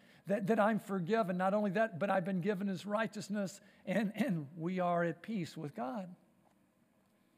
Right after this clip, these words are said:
So listen, Jesus is our model. He's our model of what it looks like to be at peace with God. He's also our model for how, how to have peace within,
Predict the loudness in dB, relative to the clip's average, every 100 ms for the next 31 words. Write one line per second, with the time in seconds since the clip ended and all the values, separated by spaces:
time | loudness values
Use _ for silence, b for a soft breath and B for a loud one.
0 | b b b b b -4 2 2 2 0
1 | 0 -2 -2 -2 0 0 0 0 0 -2
2 | -8 -18 _ _ _ _ _ _ b b
3 | b -2 0 0 0 0 0 0 -2 -4
4 | -4 -2 0 0 -2 -4 -2 -4 -4 -6
5 | -6 -6 -6 -8 -10 -10 -8 -8 -8 -10
6 | -16 b b b b -2 2 4 2 2
7 | 2 2 2 2 0 0 0 -2 -4 B
8 | -4 0 0 0 2 4 4 2 0 -2
9 | -2 -2 -4 -2 0 0 0